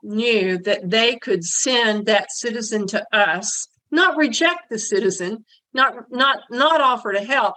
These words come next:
but say, "Look, here's an alternative." And we could step in and at the point of surrender, stop it right away. So I think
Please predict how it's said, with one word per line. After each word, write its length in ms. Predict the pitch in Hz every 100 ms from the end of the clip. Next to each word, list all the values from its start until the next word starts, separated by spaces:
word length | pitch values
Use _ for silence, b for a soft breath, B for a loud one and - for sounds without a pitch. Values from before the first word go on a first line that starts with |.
| b b -
but 140 | 226
say, 240 | - 240 220
"Look, 400 | 226 262 220 - -
here's 340 | 269 320 311
an 100 | 277
alternative." 880 | 254 220 - 254 262 240 214 - 175 - B B
And 220 | 240 226 233
we 200 | 277 302
could 200 | 302 302
step 400 | - 226 202 208
in 460 | 202 196 196 214 - b b 233
and 420 | 220 208 202 196 _ -
at 280 | 226 233 254 -
the 120 | 226 214
point 600 | - 262 240 233 220 - 220
of 160 | 214
surrender, 1040 | - - 190 196 220 247 240 208 185 180 - -
stop 640 | - - - 226 226 226
it 160 | 214 208
right 280 | 196 190 190
away. 540 | 185 214 196 - -
So 440 | - - 277 254 247 240 b b b b b -
I 80 | 262
think 440 | 262 381 392 370